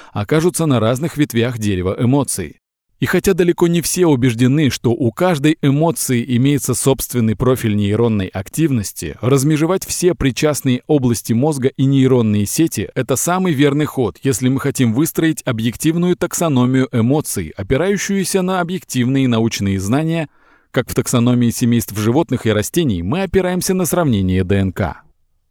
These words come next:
Кроме того, нейробиология способна помочь нам выявить гомологичные эмоции у разных видов. О сходстве нейронного отклика у собаки и бизнесмена в предвкушении вознаграждения нам уже известно, так что, возможно,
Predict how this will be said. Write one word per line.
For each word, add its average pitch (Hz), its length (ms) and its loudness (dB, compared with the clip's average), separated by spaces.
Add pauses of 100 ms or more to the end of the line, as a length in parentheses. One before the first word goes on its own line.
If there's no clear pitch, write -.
(720)
Кроме 110 460 0
того, 107 360 0
нейробиология 143 920 2
способна 165 500 -2
помочь 131 360 -2
нам 151 180 -2
выявить 135 380 0
гомологичные 127 840 -2
эмоции 143 560 0
у 147 80 0
разных 104 400 -2
видов. 165 420 -6 (220)
О 104 100 -2
сходстве 110 540 -2
нейронного 107 680 0
отклика 113 460 -2
у 95 100 0
собаки 104 460 -4
и 117 220 -4
бизнесмена 123 800 0
в - 100 -14
предвкушении 113 680 -4
вознаграждения 110 880 -2
нам 180 200 -2
уже 180 240 0
известно, 165 540 -2
так 87 220 -4
что, - 220 -6
возможно, 165 560 -4